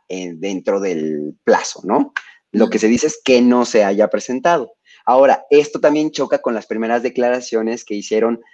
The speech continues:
Speaker 1: tanto Félix Salgado Macedonio como el director de, general del partido, relacionado con que no,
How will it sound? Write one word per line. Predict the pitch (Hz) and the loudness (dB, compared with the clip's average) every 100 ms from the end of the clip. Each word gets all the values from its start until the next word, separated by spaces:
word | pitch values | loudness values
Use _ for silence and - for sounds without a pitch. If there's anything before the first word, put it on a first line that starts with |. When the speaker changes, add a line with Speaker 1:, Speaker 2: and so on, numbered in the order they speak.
| _ _ | _ _
Speaker 1:
tanto | 110 107 104 104 101 | -2 -2 -2 -2 0
Félix | 127 143 | 0 0
Salgado | - 131 135 143 | 0 2 4 2
Macedonio | 147 143 143 139 151 | 2 -2 -2 -4 -6
como | 147 113 | -6 -6
el | 104 | -4
director | 101 101 - 107 | -4 -4 -4 -2
de, | 110 107 104 101 98 98 95 92 87 | 0 0 0 -2 -4 -6 -8 -10 -12
general | - 107 104 107 | -8 -2 0 0
del | 120 | 0
partido, | 139 139 143 131 123 - _ - 101 - _ - - _ _ | 0 -2 -2 0 0 -2 _ -6 -6 -6 _ -20 -20 _ _
relacionado | 143 185 190 214 208 190 190 | 4 6 6 4 2 2 0
con | 151 139 | -2 0
que | 147 131 | 0 2
no, | 131 139 160 190 349 | 2 2 2 2 0